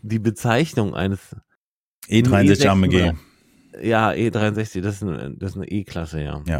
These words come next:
Speaker 2: ist eine
Speaker 1: Aber
Speaker 2: E-Klasse.
Speaker 1: der, der B M W wird auch so. E-, aber, aber halt sozusagen als
Speaker 2: Das sind aber
Speaker 1: Produktbezeichnung.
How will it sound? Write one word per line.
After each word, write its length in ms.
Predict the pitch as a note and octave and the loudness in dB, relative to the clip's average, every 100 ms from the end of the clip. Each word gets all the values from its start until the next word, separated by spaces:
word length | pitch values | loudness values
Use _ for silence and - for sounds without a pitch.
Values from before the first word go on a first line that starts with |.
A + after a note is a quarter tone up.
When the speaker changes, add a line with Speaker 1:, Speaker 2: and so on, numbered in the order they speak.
| C#2+ | -4
Speaker 2:
ist 140 | - | -6
eine 60 | F#2 | -4
Speaker 1:
Aber 80 | F#2 | -4
Speaker 2:
E-Klasse. 240 | C#2+ - | -4 -4
Speaker 1:
der, 140 | A2 G#2+ | -2 -2
der 280 | - D#2+ A2 | -6 -4 -2
B 160 | G2+ B2 | 0 0
M 140 | A#2+ | 2
W 180 | A#2+ D3 | 2 2
wird 160 | C#3+ - | 2 2
auch 200 | A#2 D#3 | 0 0
so. 360 | - E2+ D#2 _ _ _ _ _ _ A2+ | -2 0 -2 _ _ _ _ _ _ -2
E-, 100 | - | 0
aber, 340 | A2+ G2+ - | 0 -2 -4
aber 260 | G2+ G#2 G#2 | -2 0 2
halt 260 | G2+ G2 | 0 0
sozusagen 400 | G#2+ - G2+ F#2+ | -4 -6 -2 -4
als 520 | - E2 F2+ - - - | -2 -4 -6 -10 -20 -14
Speaker 2:
Das 140 | - | -10
sind 120 | - G2 | -2 0
aber 80 | |
Speaker 1:
Produktbezeichnung. 1040 | - E2+ F2 G#2 - E2+ D#2 - D#2 C#2+ D2+ | 2 2 0 -2 -2 -2 -2 -4 -6 -8 -12